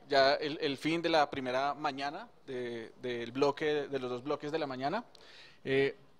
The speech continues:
van a ingresar, pues, los, los box lunch, eh, para que se queden y nos acompañen un, un rato más. La idea es que, eh, en este momento, antes que nada, eh, me presento, mi nombre es Mauricio Hernández, yo soy gerente médico de Laboratorios, eh, Takeda.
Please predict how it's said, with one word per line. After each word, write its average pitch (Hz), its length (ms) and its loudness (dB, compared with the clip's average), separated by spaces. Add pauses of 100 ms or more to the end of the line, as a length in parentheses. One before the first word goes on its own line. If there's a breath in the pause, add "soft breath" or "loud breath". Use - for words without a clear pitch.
(320)
van 147 400 4
a 160 260 2
ingresar, 143 540 0
pues, 151 220 -4
los, 139 300 -2
los 127 180 -4
box 135 180 0
lunch, 160 420 -2 (120)
eh, 123 460 -8 (100)
para 123 380 -4 (160)
que 131 120 -12
se 123 140 -4
queden 143 260 4
y 165 60 -2
nos 160 140 -2
acompañen 135 500 2
un, 147 180 0 (300 loud breath)
un 147 100 -4
rato 156 240 4
más. 160 300 4
La 156 100 4
idea 135 160 4
es 131 80 -2
que, 160 300 -2 (680 loud breath)
eh, 147 380 6
en 147 160 -2
este 147 180 -4
momento, 190 420 0
antes 165 300 -2
que 180 100 0
nada, 202 380 4
eh, 139 420 0 (340 loud breath)
me 135 120 -4
presento, 160 400 -2
mi 196 100 0
nombre 151 220 0
es 151 80 -2
Mauricio 160 440 2
Hernández, 180 680 -2
yo 135 160 -2
soy 143 260 2
gerente 151 640 -4
médico 151 460 0
de 147 80 0
Laboratorios, 127 580 0
eh, 143 160 -4
Takeda. 151 480 4